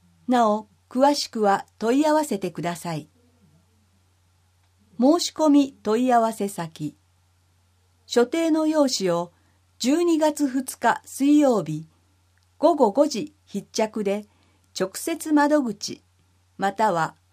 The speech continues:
ファックスで、アルカスホール、電話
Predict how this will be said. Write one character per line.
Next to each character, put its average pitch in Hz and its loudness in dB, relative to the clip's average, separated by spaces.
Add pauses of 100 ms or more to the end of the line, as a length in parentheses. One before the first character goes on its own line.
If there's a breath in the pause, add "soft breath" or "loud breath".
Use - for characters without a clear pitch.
(320)
フ 285 2
ァ - 0
ッ - 0
ク 302 -4
ス 202 -6
で、 180 -6 (840)
ア 190 4
ル 302 -2
カ 339 -2
ス - -14
ホ 247 0
ー 160 -4
ル、 147 -10 (880)
電 220 -2
話 196 -2